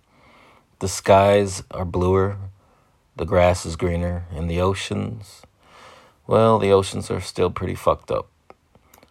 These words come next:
I keep reading that animals are showing up in, quote, "unexpected places." If by unexpected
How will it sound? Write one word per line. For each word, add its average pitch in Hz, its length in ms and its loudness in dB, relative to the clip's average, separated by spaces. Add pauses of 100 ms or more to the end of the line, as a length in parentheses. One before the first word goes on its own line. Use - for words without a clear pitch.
(120)
I - 80 -4
keep - 260 2
reading 127 400 6
that 101 300 4 (240)
animals 95 680 6
are 90 120 0
showing 104 500 4
up 101 260 4
in, 87 380 -2
quote, - 360 -2 (280)
"unexpected 110 960 -2
places." - 880 -10 (1400)
If 143 140 2
by 127 160 4
unexpected 151 800 2